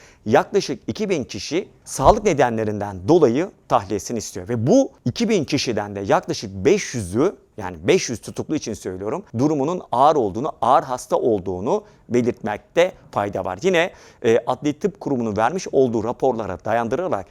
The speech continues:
özellikle hani kanser gibi öldürücü hastalığa maruz kalan ve cezaevinde bulunan ve dışarıda tedavisi yapılmasını istenen, e, yüzlerce tutuklu var, mahkum var. Fakat bunların hiçbiri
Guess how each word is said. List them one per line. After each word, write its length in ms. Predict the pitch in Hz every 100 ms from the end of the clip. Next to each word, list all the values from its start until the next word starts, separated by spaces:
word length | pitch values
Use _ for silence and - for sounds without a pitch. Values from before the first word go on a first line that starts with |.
| _ -
özellikle 600 | 101 127 180 214 143 101 - -
hani 260 | - 139 120 -
kanser 500 | - 104 101 - 214
gibi 380 | 180 139 113 90 - _
öldürücü 400 | 113 107 117 135
hastalığa 720 | 214 139 131 - 120 120 101 - -
maruz 320 | 107 120 151
kalan 360 | 107 113 110 113
ve 120 | 123
cezaevinde 640 | 117 107 175 185 147 104
bulunan 360 | 92 92 92 92
ve 120 | 120
dışarıda 380 | 117 131 131 151
tedavisi 720 | 151 113 123 131 139 - 208 - - _
yapılmasını 560 | 131 117 127 127 190 170
istenen, 560 | 143 - 101 135 226 - - -
e, 100 | -
yüzlerce 880 | 117 107 117 139 214 214 135 113 90 - _ _
tutuklu 400 | - - - 113
var, 280 | 120 156 -
mahkum 420 | 117 107 - 98
var. 260 | 107 165 -
Fakat 300 | - 123 113 -
bunların 360 | 107 110 110 147
hiçbiri 520 | - - 101 151 190